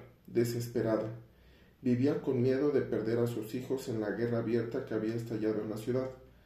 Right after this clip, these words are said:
Nada de lo que había intentado, los cursos extraescolares, los encierros de protesta de los padres, un mayor despliegue policial, estaba deteniendo la matanza.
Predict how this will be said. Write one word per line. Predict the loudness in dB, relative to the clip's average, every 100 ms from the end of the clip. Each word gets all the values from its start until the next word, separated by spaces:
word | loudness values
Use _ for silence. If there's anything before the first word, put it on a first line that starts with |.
| -20 -20 -20 -20 -2
Nada | 4 6 6
de | 6
lo | 4 0
que | 0
había | 2 2
intentado, | 2 0 0 0 2 -2 -8 -14 -6
los | -4 -2
cursos | -2 -4 -4 -6
extraescolares, | -6 -8 -12 -8 -4 0 2 4 2 -2
los | -4
encierros | -2 -4 -2 0 0 -2
de |
protesta | -4 -4 -4 -4 -2 -2
de | -2
los | -2
padres, | -2 4 4 4 2 -2 -12 -20 -20 -10 -2
un | 2
mayor | 4 6 6
despliegue | 4 0 -2 -2 -2
policial, | -2 -2 -2 0 0 -2 -10 -20 -20 -6
estaba | -4 -2 2 4
deteniendo | 6 4 4 4 4 2 2
la | 2
matanza. | 0 -2 -2 -4